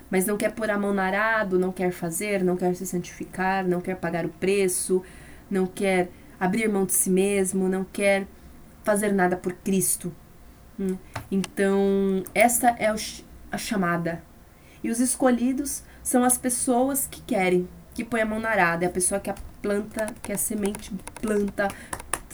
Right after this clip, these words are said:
vai profundo, frutifica e dá frutos a cem, a sessenta, cem, dez por um lá, que o versículo fala.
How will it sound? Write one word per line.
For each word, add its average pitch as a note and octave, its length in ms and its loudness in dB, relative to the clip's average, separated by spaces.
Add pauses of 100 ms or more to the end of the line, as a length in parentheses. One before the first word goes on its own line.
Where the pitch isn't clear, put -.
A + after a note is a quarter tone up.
(240)
vai G3 560 2
profundo, G#3+ 480 -4
frutifica A#3 840 -2
e A3 40 -4
dá G3+ 140 2
frutos A3+ 680 -4
a G3+ 80 2
cem, A3 380 -2
a G3+ 40 -2
sessenta, G3+ 480 -4
cem, F#3 320 2
dez E3+ 280 0
por E3 200 0
um D#3 140 2
lá, D3 160 -4 (480)
que G3+ 80 -4
o F#3 40 -2
versículo F#3 520 -2
fala. E3 420 -4